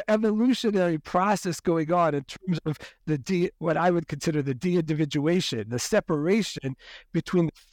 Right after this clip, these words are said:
follower, the Jewish followers of Jesus and the, the, the Jewish, uh, non-believers of Jesus,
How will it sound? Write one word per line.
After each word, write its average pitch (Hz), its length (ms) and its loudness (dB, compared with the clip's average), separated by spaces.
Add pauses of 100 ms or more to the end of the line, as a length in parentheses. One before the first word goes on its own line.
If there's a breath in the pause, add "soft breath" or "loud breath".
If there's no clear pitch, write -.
follower, 202 420 2
the 143 140 -4
Jewish 190 460 -2
followers 160 580 2
of 123 160 -12
Jesus 147 600 0 (340 loud breath)
and 165 180 0
the, 151 220 0 (240)
the, 143 320 0
the 135 140 -4
Jewish, 175 540 0 (180)
uh, 143 200 -2
non-believers 143 1120 2 (360 loud breath)
of 147 260 2
Jesus, 117 580 -2